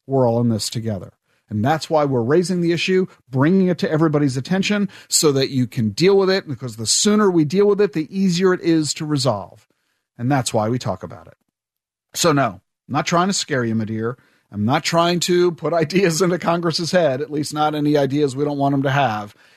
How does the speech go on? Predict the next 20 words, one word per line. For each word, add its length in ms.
Instead, 460
we're 120
recognizing 840
this 320
is 160
a 100
huge 800
issue 400
facing 420
America. 540
It's 200
getting 400
worse 340
as 240
time 320
goes 240
on, 400
and 240
we 160
need 400